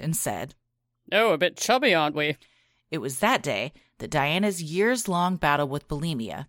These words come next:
Speaker 1: began.
Speaker 2: And that's something that wasn't out until after the tapes and, and her talking openly about it.
Speaker 1: I had no idea even now about that.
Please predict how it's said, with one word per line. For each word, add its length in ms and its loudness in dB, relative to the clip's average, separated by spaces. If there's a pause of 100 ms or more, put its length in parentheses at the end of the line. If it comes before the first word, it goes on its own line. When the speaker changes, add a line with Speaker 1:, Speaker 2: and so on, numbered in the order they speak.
Speaker 1:
began. 520 -6 (760)
Speaker 2:
And 120 0
that's 120 2
something 260 -2
that 120 -2
wasn't 300 -4
out 180 -4
until 340 0
after 600 -4
the 160 -6
tapes 580 -4
and, 320 -10
and 140 -10
her 100 -8
talking 340 -6
openly 380 -8
about 260 -6
it. 140 -10 (220)
Speaker 1:
I 100 8
had 180 2
no 220 6
idea 460 4
even 340 -2
now 300 4
about 320 -2
that. 360 0